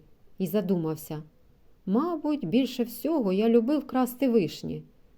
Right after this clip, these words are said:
Небезпечна це була затія, але захоплююча". "А я думаю, добре б мені вивчитися свистати", признався Берра.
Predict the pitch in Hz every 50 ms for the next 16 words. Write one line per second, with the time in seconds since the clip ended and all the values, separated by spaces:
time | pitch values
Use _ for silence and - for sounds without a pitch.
0 | _ _ 190 208 220 262 302 302 - - 427 440 359 - - - 180 180 170 -
1 | - 202 185 175 190 190 185 185 160 190 196 190 - - 165 156 151 151 151 151
2 | - _ _ _ _ _ _ - - 170 175 190 185 - 175 170 - - 202 262
3 | 285 269 - 156 160 156 151 - - 175 165 165 - - _ - _ - _ _
4 | - - _ - - - _ _ _ - - _ _ - 151 156 156 202 262 294
5 | 294 240 233 254 262 262 254 247 254 254 247 254 254 247 - - _ - - -
6 | - _ _ - 170 180 277 370 392 285 202 220 233 196 160 185 190 190 190 196
7 | 208 277 359 392 349 262 190 247 330 339 285 - - - 247 247 - 254 247 -
8 | 247 240 247 - - 247 262 247 - - - 262 226 190 156 147 - - 147 139
9 | - - 190 185 180 185 180 170 156 160 - 185 170 156 165 156 156 151 147 151
10 | 147